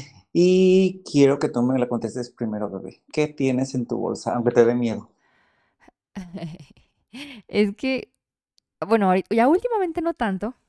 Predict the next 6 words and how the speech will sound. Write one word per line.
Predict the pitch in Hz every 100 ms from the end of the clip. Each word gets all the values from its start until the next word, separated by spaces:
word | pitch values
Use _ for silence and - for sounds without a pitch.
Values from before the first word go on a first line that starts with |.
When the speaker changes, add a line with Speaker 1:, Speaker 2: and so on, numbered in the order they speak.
| _ _ _ _ _ _ _ _ _ _ _ _ _
Speaker 2:
pero | 202 196 180 180
Speaker 1:
Ajá. | 175 170 165 165 160 -
Speaker 2:
cargo | - 190 196
demasiadas | 233 202 190 180
cosas | 202 196 208
que, | - 185 160